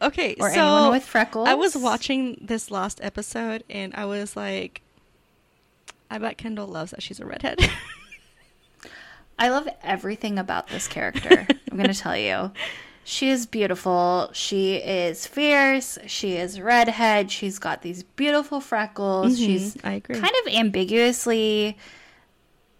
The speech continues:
Speaker 2: ethnic.
Speaker 1: Mm-hmm.
Speaker 2: You, nothing about her is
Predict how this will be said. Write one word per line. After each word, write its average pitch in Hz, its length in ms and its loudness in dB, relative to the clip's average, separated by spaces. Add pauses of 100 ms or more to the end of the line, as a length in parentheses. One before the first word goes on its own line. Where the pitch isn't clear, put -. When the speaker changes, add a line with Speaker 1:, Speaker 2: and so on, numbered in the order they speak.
Speaker 2:
ethnic. 220 420 2
Speaker 1:
Mm-hmm. 196 280 0 (140)
Speaker 2:
You, 196 180 -6 (480)
nothing 240 560 2
about 175 340 2
her 175 460 0
is - 560 -4